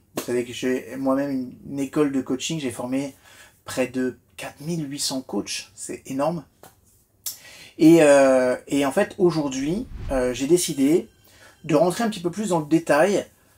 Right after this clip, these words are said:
du coaching. Donc régulièrement, vous verrez sur cet espace-là, donc, euh, dans les play-, dans les playlists, vous avez les conférences, vous avez le programme officiel. Vous aurez maintenant une nouvelle playlist sur, euh, les neurosciences. Voilà. Et une autre prochaine playlist, mais ça, je garde le secret,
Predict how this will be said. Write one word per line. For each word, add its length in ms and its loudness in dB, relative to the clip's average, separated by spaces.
du 160 -6
coaching. 320 -2
Donc 160 -2
régulièrement, 800 0
vous 140 -4
verrez 200 2
sur 180 -2
cet 200 -2
espace-là, 480 0
donc, 240 -4
euh, 180 -4
dans 240 -2
les 60 0
play-, 260 -2
dans 160 -2
les 100 0
playlists, 420 -4
vous 80 -6
avez 140 -2
les 80 -2
conférences, 500 -4
vous 60 -8
avez 100 -8
le 80 -8
programme 300 -10
officiel. 500 -4
Vous 140 -6
aurez 140 2
maintenant 260 -4
une 60 -4
nouvelle 180 0
playlist 380 -4
sur, 640 -2
euh, 520 -2
les 140 -4
neurosciences. 580 -6
Voilà. 200 -8
Et 120 -4
une 160 -4
autre 120 -4
prochaine 280 -8
playlist, 380 -8
mais 80 -8
ça, 300 -10
je 140 -12
garde 240 -8
le 80 -10
secret, 460 -10